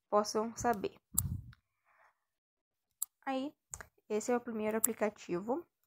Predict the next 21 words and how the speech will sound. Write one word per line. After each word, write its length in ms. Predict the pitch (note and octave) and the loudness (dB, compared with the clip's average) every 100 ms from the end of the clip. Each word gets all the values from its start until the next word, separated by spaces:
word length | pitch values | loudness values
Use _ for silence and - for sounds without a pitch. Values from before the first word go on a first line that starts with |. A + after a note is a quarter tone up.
| - | -10
O 80 | C4 | -8
segundo 360 | - C#4+ C4+ C#4 | -4 -2 0 0
aplicativo, 640 | C#4 C4 C#4 - A3+ A#3 | -2 0 0 2 2 2
que 140 | - A#3+ | 2 4
é 40 | |
o 40 | |
aplicativo 720 | A#3 A#3+ A#3+ A#3 - A3+ A3+ | 4 4 2 0 2 0 2
Revendedor 920 | A3+ A3+ C#4 C#4+ C#4+ C#4 A3 A3 A#3 - - _ | 2 6 6 6 2 2 6 8 8 4 -8 _
ou 140 | B3 | 6
Boticário, 760 | A#3 B3 C4+ - - G3 C4+ E4+ _ _ _ _ _ _ _ _ _ _ _ _ - | 8 6 2 0 4 4 4 -2 _ _ _ _ _ _ _ _ _ _ _ _ -2
é 80 | G#3 | 0
de 260 | G#3 G3+ F#3+ | 2 0 2
vendas, 400 | G3+ G3 A#3+ B3+ | 4 4 0 -2
né? 240 | C4 D4 - - | -4 -6 -6 -4
É 140 | G#3 G#3+ | 2 6
onde 180 | G#3 A3 | 8 8
eu 60 | |
faço 260 | A3 A3 A3+ | 8 4 4
os 80 | A3+ | 2
meus 180 | A3 | 2
pedidos 680 | - C#4 C4+ C4 D4 E4+ - | 2 -4 2 4 6 4 0